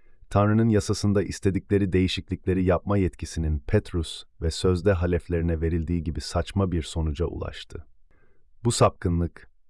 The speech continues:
yalnızca sünnetle sınırlı kalmadı. Eski antlaşmadaki birçok buyruğu da etkiledi ki bu buyruklara hem İsa hem de onun öğrencileri her zaman sadakatle uymuşlardı.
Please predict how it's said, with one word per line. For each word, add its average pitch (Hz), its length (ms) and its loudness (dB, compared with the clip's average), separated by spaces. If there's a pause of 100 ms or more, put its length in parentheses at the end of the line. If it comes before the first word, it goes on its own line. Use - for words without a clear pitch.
yalnızca 101 440 4
sünnetle 98 520 2
sınırlı 82 440 -2
kalmadı. 80 560 -2 (800)
Eski 104 300 2
antlaşmadaki 95 800 0
birçok 101 400 0
buyruğu 90 360 0
da 87 60 2
etkiledi 73 560 -4 (500)
ki 90 160 0
bu 107 120 4
buyruklara 90 500 2
hem 95 220 4
İsa 82 500 0
hem 95 180 2
de 90 60 4
onun 90 280 2
öğrencileri 82 640 0
her 92 180 4
zaman 82 260 0
sadakatle 85 600 -4
uymuşlardı. 73 800 -6